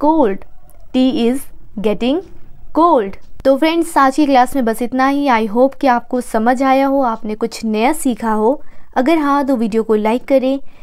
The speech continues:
इसी तरह आसानी से इंग्लिश सीखने के लिए चैनल को सब्सक्राइब करें और कमेंट करके बताएं, "तुम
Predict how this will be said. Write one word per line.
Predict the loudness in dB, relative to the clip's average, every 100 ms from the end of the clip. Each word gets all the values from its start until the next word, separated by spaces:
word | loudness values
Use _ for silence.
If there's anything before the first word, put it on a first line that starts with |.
| -10 0
इसी | 2 2
तरह | 2 4
आसानी | 2 2 -2 -2
से | -2
इंग्लिश | -2 -2 -4
सीखने | -2 0 2 0
के | 0
लिए | 0 2 0
चैनल | 0 -4 -4
को | -4 -4
सब्सक्राइब | -6 -2 0 0 2
करें | 0 0 -4 -8 -6 -2
और | 0
कमेंट | 2 2 2 2
करके | 0 2 -2
बताएं, | 0 -2 -2 -4 -8 -16 -18 -18 -16 -16 0
"तुम | 4 4